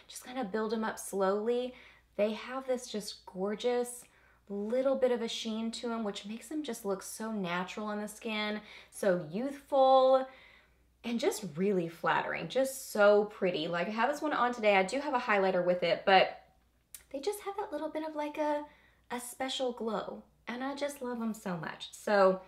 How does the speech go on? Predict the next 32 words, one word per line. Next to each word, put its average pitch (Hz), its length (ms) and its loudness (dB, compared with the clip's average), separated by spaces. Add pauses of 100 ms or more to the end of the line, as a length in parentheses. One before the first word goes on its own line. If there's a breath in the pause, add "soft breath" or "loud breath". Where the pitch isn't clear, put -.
(340 loud breath)
again, 190 360 0
if 165 140 -4
you're 190 100 2
gonna 254 180 -4
get 240 180 0
one 180 120 0
of 180 60 -2
these 170 200 -8
to 185 60 -16
try, 147 280 0
which 165 200 -2
I 147 120 -4
highly 294 400 -2
recommend 220 440 -2
them, 160 280 -4 (340 loud breath)
I 196 100 6
would 190 180 4
say 180 260 4
either 175 260 2
Pink 240 260 -6
Grapefruit 185 580 -2
or 160 180 -4
Tropic - 400 -8
Hues, - 440 -12
and 180 140 -4
I 160 80 -8
wish 180 300 -6
that 269 120 -12
they 254 120 -2
were 247 140 -4
all 185 240 -4
sold 165 540 -2